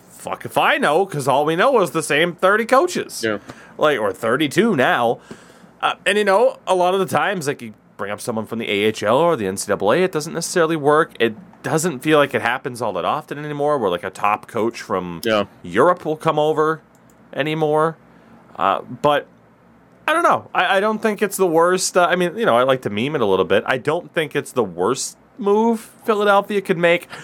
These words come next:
Speaker 1: The problem is, I mean,
Speaker 2: What are you trying to do with the
Speaker 1: God
Speaker 2: team?
Speaker 1: damn, right?
Speaker 2: What's
Speaker 1: Like,
Speaker 2: your
Speaker 1: what are,
Speaker 2: direction?
Speaker 1: like, like, he can't make chicken salad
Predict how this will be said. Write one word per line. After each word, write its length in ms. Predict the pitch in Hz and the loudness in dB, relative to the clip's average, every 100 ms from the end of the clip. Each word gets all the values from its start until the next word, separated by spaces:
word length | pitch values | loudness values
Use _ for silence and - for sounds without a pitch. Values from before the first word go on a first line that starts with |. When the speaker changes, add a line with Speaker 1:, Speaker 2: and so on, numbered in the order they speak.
| - - - | -20 -20 -2
Speaker 1:
The 100 | 165 | 2
problem 520 | 175 175 196 202 180 175 | 2 2 2 0 0 0
is, 520 | 165 120 104 - - _ _ - - _ _ _ _ _ _ _ - - - - - - | 0 -2 -4 -8 -8 _ _ -20 -20 _ _ _ _ _ _ _ -20 -20 -20 -20 -14 -4
I 140 | 139 | -2
mean, 140 | 151 143 | 0 -2
Speaker 2:
What 80 | 120 | -2
are 20 | |
you 80 | 139 | -2
trying 220 | 156 135 | -2 0
to 80 | 123 | 0
do 140 | 123 135 | 0 2
with 40 | |
the 120 | 165 | 4
Speaker 1:
God 140 | 170 143 | 4 4
Speaker 2:
team? 260 | 156 139 131 - _ _ _ _ _ _ _ - | 4 2 0 -10 _ _ _ _ _ _ _ -20
Speaker 1:
damn, 220 | - 127 127 | -14 -6 2
right? 340 | 208 247 156 | 4 4 2
Speaker 2:
What's 180 | 135 156 | 2 2
Speaker 1:
Like, 120 | 147 | 2
Speaker 2:
your 80 | 139 | 4
Speaker 1:
what 80 | 190 | 4
are, 80 | 190 - | 2 2
Speaker 2:
direction? 100 | 156 147 - - - | -2 -2 -6 -20 -18
Speaker 1:
like, 100 | - - - - _ _ - _ _ _ _ _ - - | -18 -18 -20 -20 _ _ -20 _ _ _ _ _ -20 -4
like, 240 | 135 147 139 | 0 0 0
he 140 | 196 | -2
can't 320 | - 214 220 | 0 0 0
make 240 | 190 196 190 | -2 -2 -2
chicken 360 | 208 196 170 | -4 0 -2
salad 540 | 151 185 180 147 95 | 2 2 2 2 -2